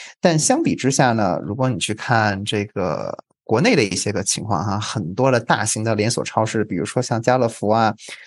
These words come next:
他们在这个外资撤离之后，完全是由中国本土的这个资本进行管理。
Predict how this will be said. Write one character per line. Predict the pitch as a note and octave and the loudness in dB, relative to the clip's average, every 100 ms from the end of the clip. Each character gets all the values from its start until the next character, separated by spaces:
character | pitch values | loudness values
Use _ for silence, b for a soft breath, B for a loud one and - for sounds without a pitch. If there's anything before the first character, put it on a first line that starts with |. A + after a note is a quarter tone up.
| _ | _
他 | C3+ | -2
们 | B2+ B2+ | 0 0
在 | B2 | 2
这 | B2 | 2
个 | A2+ | 2
外 | C3 C3+ | 2 2
资 | A#2 C3+ | 2 0
撤 | C3+ - | 0 0
离 | C3 | 0
之 | B2 B2 | 0 0
后， | - - | 2 0
完 | E2+ A2+ | -2 -2
全 | B2 | 0
是 | A#2 A#2 | 0 2
由 | G2+ G#2 A2 | 2 2 2
中 | C3+ C3 | 0 0
国 | A#2 | 0
本 | A#2 A2+ D3 | 0 -2 -2
土 | - | -6
的 | - - | -10 -4
这 | A2 | -4
个 | G#2+ F#2+ G2 | 0 0 0
资 | - | -2
本 | A#2+ A2 | -2 -2
进 | - | -4
行 | G#2+ G#2+ | -4 0
管 | F#2 G#2+ | 2 2
理。 | - | -4